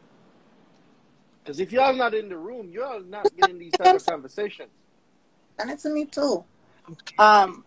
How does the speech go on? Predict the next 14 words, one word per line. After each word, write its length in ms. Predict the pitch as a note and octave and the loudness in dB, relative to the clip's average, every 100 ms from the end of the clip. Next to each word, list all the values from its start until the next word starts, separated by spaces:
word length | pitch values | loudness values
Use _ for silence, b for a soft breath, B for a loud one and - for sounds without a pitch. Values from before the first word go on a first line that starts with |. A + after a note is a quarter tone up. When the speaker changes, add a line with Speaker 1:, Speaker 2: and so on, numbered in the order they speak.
| - | -8
Speaker 2:
but 120 | A3+ C4+ | -2 2
yeah, 180 | D4 - | 2 2
so 260 | - C4+ | 2 4
what 200 | A#3+ D4+ | 4 0
she 140 | - F#4 _ | -2 -6 _
started 340 | - B3+ C#4+ D4 | -2 0 0 -4
on, 380 | C#4+ D4 D#4 G4 _ _ _ - | -4 -4 -6 -12 _ _ _ -6
right? 380 | G#3+ B3 C4 - | -4 -2 -4 -6
That's 200 | A3 B3 | -8 -6
how 100 | B3+ | -6
the 140 | A3 | -6
wealthy 580 | F#3+ G3+ G#3+ - G3+ F#3+ - | -6 -6 -6 -12 -16 -16 -12
do 160 | F#3 | -12
insurance. 560 | E3 - D3 D3+ D3 | -6 -4 -2 -2 -6